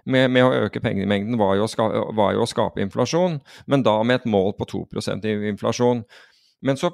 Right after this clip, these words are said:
så pøser man på, og pøser man på, så ser man på en måte at ikk-, det rikker seg ikke, og så øker du mer, og så rikker det seg ikke, og så øker du mer, og så rikker det seg ikke. Og i neste øyeblikk så,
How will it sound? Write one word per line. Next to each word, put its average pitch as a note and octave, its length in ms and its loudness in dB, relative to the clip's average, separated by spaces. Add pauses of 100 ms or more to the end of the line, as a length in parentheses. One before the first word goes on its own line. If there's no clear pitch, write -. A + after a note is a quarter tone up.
så - 180 -4
pøser B2+ 400 -4
man C#3 160 -4
på, C#3+ 140 -2
og D3+ 260 -4
pøser A#2 320 -2
man B2 140 -4
på, D#3 160 -4
så D3 100 -10
ser G2+ 240 -4
man B2+ 300 -4
på C3 80 -6
en C#3+ 80 -4
måte G#2 240 -4
at A2+ 180 -10
ikk-, - 220 -10 (260)
det C3+ 140 2
rikker B2+ 260 -8
seg A2 220 -6
ikke, G#3 180 -6
og C#3+ 160 -6
så C#3+ 220 0
øker B2 480 -2
du - 80 -
mer, E3 240 0
og C3+ 80 -4
så C3+ 100 -2
rikker B2 240 -4
det G2+ 80 -6
seg B2 200 0
ikke, D#3 120 -4
og C3 80 -4
så C#3 80 0 (220)
øker A#2+ 180 -8
du B2+ 140 -4
mer, A#2 160 -4
og B2+ 80 -8
så B2+ 160 -2
rikker G#2+ 260 -8
det G2 80 -8
seg A#2 160 -4
ikke. G#3+ 240 -8 (460)
Og D3+ 80 4
i - 80 -2
neste C3+ 260 -2
øyeblikk A#2 320 -4
så, C#3+ 160 -2